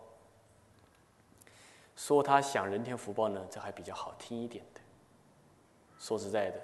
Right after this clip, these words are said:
在这个时代啊，许许多多人呢，他以为他修的是福，其实他未必修的是真福。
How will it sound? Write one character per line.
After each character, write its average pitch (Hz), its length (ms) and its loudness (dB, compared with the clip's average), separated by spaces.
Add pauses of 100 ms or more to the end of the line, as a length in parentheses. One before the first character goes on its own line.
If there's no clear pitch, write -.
(960)
在 117 100 2
这 160 200 4
个 127 100 4
时 101 220 -4
代 98 240 0
啊， - 80 -10 (560)
许 - 180 -6
许 104 280 -4
多 113 180 0
多 113 120 2
人 92 160 0
呢， 95 140 -4 (400)
他 156 180 8
以 104 200 6
为 107 200 6
他 127 280 2
修 127 340 4
的 104 100 -2
是 101 380 -2 (300)
福， 101 360 -2 (1200)
其 107 140 -8
实 110 80 -4
他 107 120 0
未 123 220 6
必 98 120 -4
修 104 160 -2
的 - 80 -8
是 - 140 -8
真 123 280 0
福。 - 160 -10